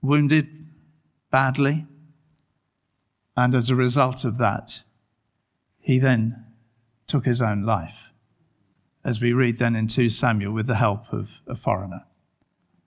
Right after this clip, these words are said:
His sons died as well,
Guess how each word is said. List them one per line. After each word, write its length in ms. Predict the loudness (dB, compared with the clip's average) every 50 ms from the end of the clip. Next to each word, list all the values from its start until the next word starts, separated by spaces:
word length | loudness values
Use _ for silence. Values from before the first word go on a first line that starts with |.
| _ _ _ _ _ _ _ _ _ _ _ _ _ _ _ _ _ _ _ _ _ _ _ _ _ _ _ _ _ _ _ _ _ _ _ _ _ _ _ _ _ _ _ _ _ _
His 220 | 0 0 0 2 2
sons 360 | 2 2 2 2 0 -2 0
died 360 | 0 2 2 2 2 0 -2
as 160 | -2 -4 -2
well, 340 | -4 -4 -4 -4 -8 -14